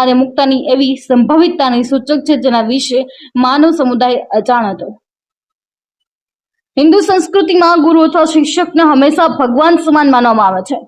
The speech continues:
ગુરુ પૂર્ણિમા અથવા વ્યાસ પૂર્ણિમા એ આપણા ગુરુઓને ઉજવવાનો અને કૃતજ્ઞતા આપવાનો દિવસ છે.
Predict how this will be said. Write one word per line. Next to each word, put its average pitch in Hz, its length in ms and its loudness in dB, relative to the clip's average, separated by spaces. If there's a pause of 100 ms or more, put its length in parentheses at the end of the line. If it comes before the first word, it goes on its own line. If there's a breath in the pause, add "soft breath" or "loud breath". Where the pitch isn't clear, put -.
(720 soft breath)
ગુરુ 320 200 2 (100)
પૂર્ણિમા 349 520 2
અથવા 311 300 -2
વ્યાસ 294 300 -2
પૂર્ણિમા 311 420 2
એ 285 80 2
આપણા 269 420 0
ગુરુઓને 277 480 2
ઉજવવાનો 262 580 0
અને 262 160 -2
કૃતજ્ઞતા 269 640 -2
આપવાનો 247 460 -2
દિવસ 233 440 -2
છે. 294 100 2